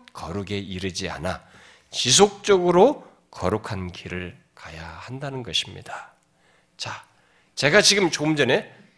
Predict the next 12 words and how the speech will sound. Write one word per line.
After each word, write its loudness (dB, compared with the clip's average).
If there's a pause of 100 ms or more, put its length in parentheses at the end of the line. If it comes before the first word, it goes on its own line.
종말론적이다라는 0
말을 -10
썼습니다. -10 (800)
자, -14 (300)
이 2
표현을 6 (460)
안 6
쓰고 4
싶은데 4 (280)
써야 -6
돼요. -6 (920)
예? -8